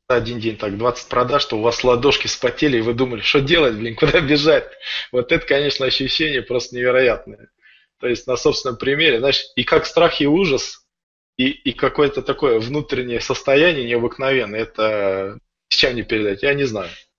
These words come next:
Это всё надо ощутить на себе, и потом скажут: "Вот точно тогда ребята говорили", и вот оно на самом деле вот такая вещь.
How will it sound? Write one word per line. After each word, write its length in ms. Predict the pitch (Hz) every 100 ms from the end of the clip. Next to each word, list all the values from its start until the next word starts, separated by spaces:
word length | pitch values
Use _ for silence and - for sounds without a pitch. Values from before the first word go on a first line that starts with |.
| _
Это 160 | - 110
всё 180 | - 143
надо 220 | 139 127
ощутить 400 | 117 - 151 147
на 100 | 120
себе, 380 | - 143 160 147
и 40 |
потом 540 | - 123 139 127 104 - _
скажут: 320 | - 117 98
"Вот 140 | 110 -
точно 280 | 131 - 104
тогда 260 | 110 117
ребята 320 | 117 120 120
говорили", 520 | 110 113 123 147 110 - - - - - -
и 100 | 107
вот 180 | 113
оно 180 | 120 117
на 100 | 107
самом 280 | 101 123 110
деле 200 | 120 117
вот 160 | 107 -
такая 340 | 110 120 113
вещь. 460 | 104 95 - -